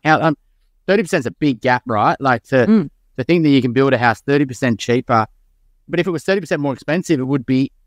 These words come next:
Speaker 1: under, over these sort of thresholds probably, right? So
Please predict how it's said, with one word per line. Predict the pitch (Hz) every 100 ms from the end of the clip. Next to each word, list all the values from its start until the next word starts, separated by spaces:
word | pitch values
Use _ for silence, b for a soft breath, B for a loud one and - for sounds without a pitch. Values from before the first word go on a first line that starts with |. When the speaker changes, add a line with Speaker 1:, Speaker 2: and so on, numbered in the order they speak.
| -
Speaker 1:
under, | 143 160 151 -
over | 143 175 196 156
these | 139 131 120 - -
sort | - 127
of | -
thresholds | 139 180 254 185 110
probably, | - 101 92 90
right? | 85 90 143 -
So | - 131